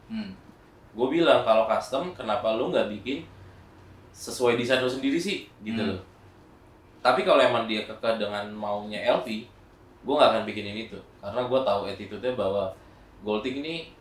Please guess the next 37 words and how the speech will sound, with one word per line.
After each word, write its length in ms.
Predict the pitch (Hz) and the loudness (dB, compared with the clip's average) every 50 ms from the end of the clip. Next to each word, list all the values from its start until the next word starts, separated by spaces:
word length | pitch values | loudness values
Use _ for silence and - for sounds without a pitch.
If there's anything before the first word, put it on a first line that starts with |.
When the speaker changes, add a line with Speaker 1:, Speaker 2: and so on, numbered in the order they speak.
| - - - - - | -20 -20 -20 -18 -12
Speaker 2:
udah 320 | 104 101 107 104 104 98 | -6 -2 0 0 0 -2
brand, 300 | 107 107 110 113 123 - - - - - - - - - - - | -2 0 2 2 2 0 -2 -8 -16 -20 -20 -20 -20 -20 -20 -12
dan 240 | - 104 104 104 104 101 101 101 101 - 101 101 104 104 104 104 101 98 - - - - - - | -6 -6 -4 -4 -6 -8 -12 -14 -14 -14 -14 -14 -14 -14 -14 -16 -16 -18 -18 -20 -20 -20 -14 -6
L 280 | - 110 110 113 110 | 0 2 2 2 0
V 240 | - 117 117 110 131 | -2 -4 -6 -6 -4
pun 160 | 143 165 180 | -4 -4 -2
juga 240 | 170 131 110 110 107 | -2 -2 0 2 2
pasti 320 | 101 104 101 - 151 170 | 2 0 -2 -4 -6 -10
suatu 240 | 165 - 117 - - | -8 -6 -6 -6 -6
saat 320 | - 110 - 117 131 - - | -6 -4 0 0 0 0 -2
masih 240 | 117 - - 101 | -6 -8 -10 -10
bisa 400 | 104 101 98 110 101 - - - - - - - - - - | -10 -6 -2 0 0 0 0 -4 -14 -20 -20 -20 -20 -20 -14
untuk 320 | - 107 107 117 104 - | -10 -10 -8 -8 -8 -4
gua 240 | 123 143 135 110 107 107 104 | 0 2 4 4 4 4 0
gitu. 240 | 101 95 95 101 | -4 -10 -12 -14
Speaker 1:
Hmm. 120 | 98 98 - - - - - - - - - - - - - | -16 -16 -18 -20 -20 -20 -20 -20 -20 -20 -20 -20 -14 -4 0
Speaker 2:
Tapi 240 | 107 110 - 165 170 | 2 2 2 2 2
kalau 320 | - 135 117 113 113 113 | 4 6 6 6 4 2
misalnya 400 | 113 107 104 110 101 104 107 104 | -2 -2 -2 0 0 0 0 0
yang 60 | 107 104 | -2 -4
order, 240 | 107 - 131 139 | -2 0 0 -2
contoh 260 | 139 135 113 104 - - | 0 -2 -4 -4 -4 -6
kayak 220 | - 117 110 107 | -8 -8 -10 -8
kemarin 240 | 104 98 104 120 123 | -6 -6 -6 -6 -6
si 240 | 120 - 107 101 98 | -8 -10 -12 -12 -12
Sylvia 400 | - 104 98 92 104 104 101 101 | -12 -14 -12 -8 -4 -4 -4 -4
Aziza 320 | 101 101 98 107 131 135 | -6 -8 -4 0 0 0
gitu 220 | 135 110 101 101 101 | 0 0 -4 -6 -6
kan, 160 | 110 117 - - - - - - - - - - - - - | -8 -8 -8 -10 -18 -20 -20 -20 -20 -20 -20 -20 -20 -18 -12
dia 400 | 98 104 110 117 117 117 117 - - | -6 0 2 2 4 4 2 2 0
order 260 | 107 104 107 107 98 | -2 -2 -2 -4 -8
ke 100 | 95 104 101 | -8 -8 -8
gua 180 | 101 104 101 | -6 -6 -6
custom 380 | 98 98 98 - - 113 110 - 104 104 104 101 101 101 98 98 95 - - - - - | -6 -8 -10 -10 -10 -10 -10 -10 -10 -14 -16 -16 -16 -18 -18 -18 -18 -20 -20 -20 -16 -8
logo 260 | 104 107 107 104 104 104 | -4 -4 -4 -2 -4 -6
Swoosh 400 | 101 - 107 104 101 - 101 95 | -6 -4 -6 -6 -6 -6 -10 -8
itu 160 | - 131 | -4 -4